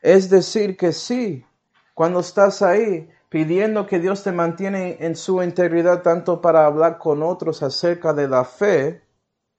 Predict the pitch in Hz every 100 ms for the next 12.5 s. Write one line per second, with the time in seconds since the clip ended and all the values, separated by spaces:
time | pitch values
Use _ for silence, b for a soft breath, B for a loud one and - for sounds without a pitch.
0 | _ _ _ _ _ _ _ _ _ _
1 | 151 156 170 151 - 202 170 175 165 175
2 | 170 156 165 160 151 143 127 143 214 208
3 | 156 135 139 B B 151 151 156 - 196
4 | 180 - 151 - 147 156 165 139 - 127
5 | 123 120 123 - - 156 135 117 110 107
6 | 107 104 113 131 110 107 _ _ _ _
7 | _ _ _ _ _ _ _ _ _ _
8 | _ _ _ _ _ _ _ _ _ _
9 | 120 139 - _ 135 147 196 214 208 202
10 | 190 175 156 156 190 190 - 143 147 156
11 | 147 135 - 147 165 156 127 - 120 110
12 | 110 127 151 - _